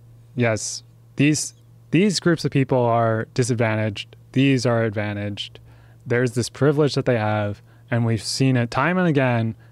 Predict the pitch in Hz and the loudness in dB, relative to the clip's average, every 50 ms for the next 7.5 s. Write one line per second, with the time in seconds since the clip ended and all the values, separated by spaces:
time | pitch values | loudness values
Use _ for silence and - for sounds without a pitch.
0 | - - - - - 120 123 135 131 139 170 180 175 147 143 143 143 143 131 123 | -20 -20 -8 -4 0 0 2 2 4 4 4 2 2 2 2 2 2 2 2 2
1 | 123 131 - 127 117 123 117 113 107 - 117 113 110 110 110 104 - - - - | 2 0 -2 -2 -4 -2 -2 -2 -4 -6 -8 -6 -4 -4 -4 -6 -8 -12 -20 -20
2 | - - - 117 - 131 139 147 151 147 143 147 - - - - - - - - | -20 -16 -8 -2 0 2 2 2 2 2 0 -2 -4 -8 -18 -20 -20 -20 -20 -8
3 | - 131 127 139 143 135 120 123 120 123 120 110 107 107 104 101 104 104 104 98 | -2 0 0 2 2 0 0 0 0 0 -2 -2 -4 -4 -4 -6 -6 -6 -6 -6
4 | 107 104 104 107 127 131 123 127 120 113 113 117 113 107 104 104 - - - - | -8 -6 -4 0 0 2 2 2 0 0 0 0 0 -2 -2 -4 -8 -10 -14 -18
5 | - - - - - - - - - - - - - - - - 120 120 120 117 | -20 -20 -20 -20 -20 -20 -20 -20 -20 -20 -20 -20 -20 -16 -10 -6 -4 -2 -2 -2
6 | 113 127 - - - - - - - - - - - - - - - - - 139 | -2 -4 -8 -10 -20 -20 -20 -20 -20 -20 -20 -20 -20 -20 -20 -20 -12 -4 -2 0
7 | 127 127 123 143 151 151 156 165 - | 0 0 2 2 2 2 0 -2 -4